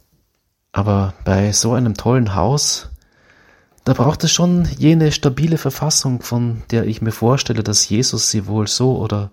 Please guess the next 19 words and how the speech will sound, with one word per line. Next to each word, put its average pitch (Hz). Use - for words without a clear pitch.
so -
ähnlich 113
gehabt 101
hat. 92
Ein 117
inneres 131
in 135
sich -
ruhen, 110
in 107
Zufriedenheit 110
und 107
Dankbarkeit. 95
Nicht 151
aufgeregt 143
etwas 139
von 143
sich -
weisen. 113